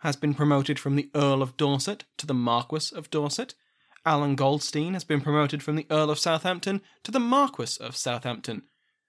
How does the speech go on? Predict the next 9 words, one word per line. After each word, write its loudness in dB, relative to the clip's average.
The 4
House 2
of -4
Lords 2
has -2
also 2
welcomed 0
Michael, 0
Baron 4